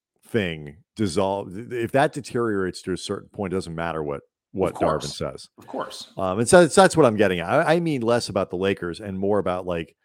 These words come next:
Speaker 1: these players, you know, you know, just shut up for a little while or
Speaker 2: I mean, look, if
Speaker 1: is it, I, that's, that's
Speaker 2: here's
Speaker 1: really
Speaker 2: why
Speaker 1: what I
Speaker 2: I
Speaker 1: was getting at.
Speaker 2: here's what I think matters, though.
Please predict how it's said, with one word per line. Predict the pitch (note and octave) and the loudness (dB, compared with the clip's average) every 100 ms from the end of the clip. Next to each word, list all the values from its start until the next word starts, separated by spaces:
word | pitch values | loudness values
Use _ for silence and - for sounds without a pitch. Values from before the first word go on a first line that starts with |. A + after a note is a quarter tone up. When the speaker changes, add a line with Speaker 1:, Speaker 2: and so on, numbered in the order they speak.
| _ _ | _ _
Speaker 1:
these | F2 B2 B2 - | -4 -2 -2 -8
players, | - - A2 G#2 D#2+ - - - _ | -18 -10 -2 -2 -2 -8 -14 -18 _
you | A2+ F2+ | -6 -4
know, | E2+ - G#2 | -6 -10 -16
you | A#2 F#2+ F2+ | -12 -10 -12
know, | F2+ | -8
just | A2 - | -6 -4
shut | - G#2 | 0 0
up | F#2+ - | 0 -2
for | G2 | -2
a | |
little | F#2 F2 | 0 0
while | F2+ F2+ F2 F2 | 0 0 -4 -6
or | G2 F2 E2+ E2 | -6 -4 -4 -4
Speaker 2:
I | G2+ | -6
mean, | D#3 | -6
look, | D3+ G2 A#2+ | -6 -6 -4
if | G#2+ - | -6 -6
Speaker 1:
is | A2 E2 | -8 -8
it, | - | -6
I, | G#2 - | -8 -8
that's, | A2+ C3 - - - | -4 -2 -2 -2 4
that's | F3+ F3+ | 4 6
Speaker 2:
here's | A3+ | 4
Speaker 1:
really | G3 | 6
Speaker 2:
why | E3+ | 6
Speaker 1:
what | |
I | C#3+ | 4
Speaker 2:
I | |
Speaker 1:
was | - | 0
getting | F#2 E2 C2+ | -8 -10 -14
at. | - | -10
Speaker 2:
here's | - G3 A3 | -2 0 0
what | D#3+ | 0
I | C3+ A2 | 0 0
think | A#2+ G#2+ - | -6 -8 -8
matters, | G2+ E2+ D#2 D2+ | -12 -12 -12 -16
though. | - E2+ | -18 -20